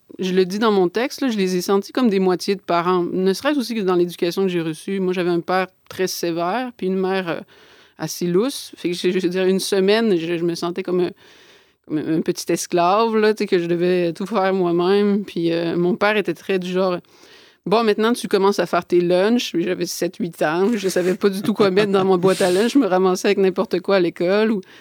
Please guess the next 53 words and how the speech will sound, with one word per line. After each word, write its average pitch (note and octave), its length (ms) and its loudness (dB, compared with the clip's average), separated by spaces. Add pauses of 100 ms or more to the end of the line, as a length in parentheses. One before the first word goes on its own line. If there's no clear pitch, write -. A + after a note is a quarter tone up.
(440)
Vraiment, F#3+ 180 4
tu B3+ 80 2
sais, B3+ 100 0
comme, G#3+ 220 2
euh, D#3+ 320 0
il E3+ 140 2
me F#3 140 4
forçait G#3 520 0
à, F3+ 480 0
à D#3 120 -4
être F3 120 -4
plus F3+ 240 0
autonome, F3+ 520 4
mais G#3+ 60 4
à E3+ 60 2
un E3 160 0
point, G3+ 200 0
des F#3+ 100 2
fois, E3+ 400 0
euh, - 440 -8
ridicule. E3+ 380 -2
Là, G3+ 80 2
sur F#3+ 120 -4
les F3 60 2
photos F3+ 260 -2
de E3 60 -10
classe, E3+ 340 -2
j'étais - 140 -4
tout E3+ 120 -2
le D#3+ 40 -16
temps F#3 120 2
mal F3 260 2
coiffée, F3+ 420 -4
mal F#3 200 0
habillée E3 340 -2
parce F#3+ 200 -2
que - 180 -4
personne F#3+ 380 -2
m'avait E3 320 0
aidée. E3 300 -2
Puis, D3+ 320 -4
euh, D3 60 -6
je F3+ 80 -12
savais E3+ 220 -2
même E3 140 0
pas E3 100 -6
que - 60 -10
c'était - 100 -4
la D#3 80 -2
photo - 220 -8
de D3+ 60 -8
classe. G3+ 380 -6
Puis... - 160 -14